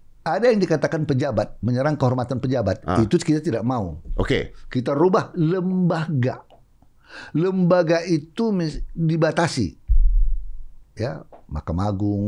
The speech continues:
Speaker 1: Mahkamah Konstitusi, M P R,
Speaker 2: Mm-mm.
Speaker 1: D P R, D P D.
Speaker 2: Hmm.
Speaker 1: Misalnya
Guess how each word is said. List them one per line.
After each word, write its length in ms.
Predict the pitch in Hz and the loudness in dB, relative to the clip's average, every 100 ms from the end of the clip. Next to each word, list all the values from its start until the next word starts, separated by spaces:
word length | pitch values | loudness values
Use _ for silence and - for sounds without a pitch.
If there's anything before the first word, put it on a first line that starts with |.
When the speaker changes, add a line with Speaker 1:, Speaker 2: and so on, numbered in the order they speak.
| 104 98 92 85 - | -2 -4 -8 -12 -10
Speaker 1:
Mahkamah 380 | 90 82 92 87 | -8 -4 -4 -4
Konstitusi, 1040 | 87 80 92 117 110 - 107 101 98 - | -6 -8 -6 -4 -4 -6 -4 -4 -6 -8
M 160 | - 76 | -10 -8
P 80 | 76 | -6
R, 360 | 104 107 104 | -4 -2 -2
Speaker 2:
Mm-mm. 320 | 92 85 98 78 | -4 -2 -2 -2
Speaker 1:
D 120 | 71 92 | -4 -6
P 100 | 90 | -4
R, 300 | 95 104 104 92 | -4 -2 -4 -6
D 120 | - 87 | -8 -4
P 100 | 95 | -2
D. 100 | 92 85 69 - | -2 -4 -8 -8
Speaker 2:
Hmm. 280 | 92 80 73 - - - - | -6 -4 -6 -12 -14 -14 -12
Speaker 1:
Misalnya 880 | 131 117 101 107 104 107 127 143 135 | -6 -4 -4 -6 -6 -6 -4 -4 -6